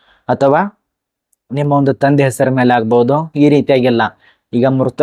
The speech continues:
ಹೊಂದಿರ್ತಾರಲ್ಲ, ಅಂದ್ರೆ ಮರಣ ಹೊಂದಿರ್ತಾರಲ್ಲ, ನಿಮ್ಮ ಒಂದು ಭಾಷೆಯಲ್ಲಿ ಹೇಳ್ಬೇಕಂದ್ರೆ ಮರಣ ಹೊಂದಿರ್ತಾರಲ್ಲ, ಅವ್ರ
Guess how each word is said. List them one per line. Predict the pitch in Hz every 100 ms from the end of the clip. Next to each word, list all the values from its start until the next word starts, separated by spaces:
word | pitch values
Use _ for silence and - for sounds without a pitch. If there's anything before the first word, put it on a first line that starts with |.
| 143
ಹೊಂದಿರ್ತಾರಲ್ಲ, | 127 127 147 127 123 123 151 180
ಅಂದ್ರೆ | 135 139 135
ಮರಣ | 127 143 139
ಹೊಂದಿರ್ತಾರಲ್ಲ, | 127 135 147 - 120 139 139
ನಿಮ್ಮ | 135 135
ಒಂದು | 135 123
ಭಾಷೆಯಲ್ಲಿ | 123 127 123
ಹೇಳ್ಬೇಕಂದ್ರೆ | 120 120 120 123 139 131
ಮರಣ | 127 139 123
ಹೊಂದಿರ್ತಾರಲ್ಲ, | 123 127 127 120 113 151 240 - - _ _
ಅವ್ರ | 127